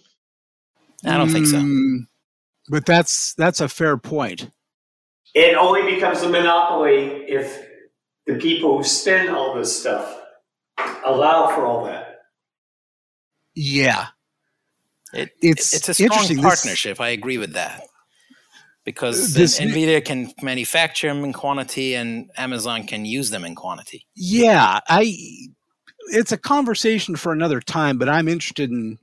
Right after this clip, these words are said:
Speaker 2: seeing how that partnership plans
Speaker 1: Yeah,
Speaker 2: out,
Speaker 1: me too.
Speaker 2: pans out, because they've got different aims.
Speaker 1: Yeah, me too. Yeah, yeah, I'm with you.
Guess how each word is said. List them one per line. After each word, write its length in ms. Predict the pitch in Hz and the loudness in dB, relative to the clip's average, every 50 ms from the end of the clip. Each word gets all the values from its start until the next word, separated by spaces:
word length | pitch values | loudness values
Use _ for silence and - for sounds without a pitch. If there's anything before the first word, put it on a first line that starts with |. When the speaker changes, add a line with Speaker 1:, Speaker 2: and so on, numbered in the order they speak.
| _ _ - | _ _ -8
Speaker 2:
seeing 260 | - - 156 147 135 | -4 -2 0 0 0
how 100 | 120 120 | 0 0
that 200 | 117 117 107 - | 0 0 -2 -2
partnership 540 | - - 135 127 107 123 117 - - 127 104 | 0 0 0 0 0 -4 -8 -6 -6 -8 -6
plans 420 | 101 107 110 113 104 92 85 - - | -4 -2 2 2 4 4 2 2 2
Speaker 1:
Yeah, 160 | 131 123 123 | 2 2 2
Speaker 2:
out, 60 | - | 2
Speaker 1:
me 100 | 117 110 | 0 0
too. 140 | - - 147 | -2 0 2
Speaker 2:
pans 300 | 175 165 156 151 131 147 | 2 2 2 2 2 2
out, 280 | 147 143 135 135 - - - - - - _ | 4 4 4 4 2 -2 -12 -12 -14 -4 _
because 280 | 143 135 - 151 - | -2 0 0 0 2
they've 140 | 170 180 160 | 2 2 4
got 220 | 165 175 147 113 | 4 4 4 4
different 320 | - 160 139 - 135 117 117 | 2 -2 -2 0 -2 -2 0
aims. 320 | 120 113 107 - 113 113 | 0 0 -2 0 0 2
Speaker 1:
Yeah, 200 | 101 90 90 90 | 2 2 2 0
me 120 | 101 101 92 | -2 -4 -4
too. 200 | - - 80 92 - _ - | -6 -8 -10 -12 -18 _ -8
Yeah, 240 | 92 90 85 - - - - | -6 -6 -6 -6 -8 -8 -8
yeah, 160 | 85 85 90 | -8 -6 -6
I'm 100 | 107 104 | -6 -4
with 200 | 98 92 - - | -2 -2 -4 -4
you. 100 | 85 - | -6 -10